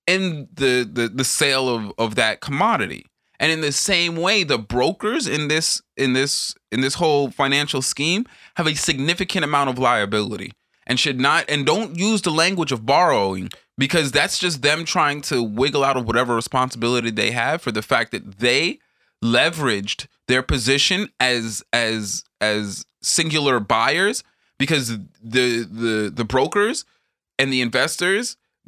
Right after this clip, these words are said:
they, the brokers are the only ones who can, can participate in the market. And so the investors, they, they are beholden to the brokers. The broker is, is beholden to their code of conduct and ethics.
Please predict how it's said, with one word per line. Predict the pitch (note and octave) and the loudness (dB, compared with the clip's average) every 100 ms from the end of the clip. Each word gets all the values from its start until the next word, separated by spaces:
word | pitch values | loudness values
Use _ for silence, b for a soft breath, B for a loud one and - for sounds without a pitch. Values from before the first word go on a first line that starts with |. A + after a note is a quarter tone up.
| E3 - | -20 -16
they, | C3+ B2 D#3 F3+ B2+ _ | -10 -2 0 0 -4 _
the | C3+ | -6
brokers | A#2+ E3+ G#3+ G#3 | 0 0 2 0
are | F3+ | 0
the | C#3 | 0
only | C#3 D#3+ | 0 0
ones | D#3 D3+ D#3 | -2 -2 -4
who | D3+ | -6
can, | D3 B2 G#2+ _ | -2 -2 -2 _
can | - C#3 | -6 -2
participate | C#3 C3 D3 - C#3 | 0 0 -2 0 0
in | A#2+ | 0
the | G#2+ | 0
market. | A#2+ B2+ - - _ _ _ _ | 0 0 -2 -8 _ _ _ _
And | - B2 | -2 0
so | C#3+ | 0
the | C3+ | 0
investors, | B2 A#2 C3+ - F#3+ A3 B3 - _ _ - | 0 2 0 2 2 2 -2 -10 _ _ -4
they, | C3 F3+ C3 | 0 0 0
they | C3+ F3+ | 0 2
are | F3+ | 2
beholden | C#3 - F3+ F#3 D3 B2+ | 2 0 0 0 -2 -4
to | D3 | -2
the | A#2+ | 0
brokers. | C3 D3 - F2+ - - _ _ _ _ _ _ _ _ - | 2 0 -2 -6 -10 -20 _ _ _ _ _ _ _ _ -4
The | |
broker | B2 D#3 G3+ G3+ E3 - | 2 4 4 4 2 2
is, | C#3 C#3 A#2 | 0 0 -2
is | - B2+ A2+ | -2 -2 0
beholden | A#2+ C3 D3+ C#3 B2 | -2 0 -2 -2 -2
to | C#3+ | -2
their | A#2+ A#2+ | 0 0
code | A#2 D3 C3 | 0 0 0
of | A#2 | 0
conduct | C#3+ B2 A2+ G#2 | 0 0 0 -2
and | F#2+ | -2
ethics. | D#3 - - - | -2 -4 -8 -10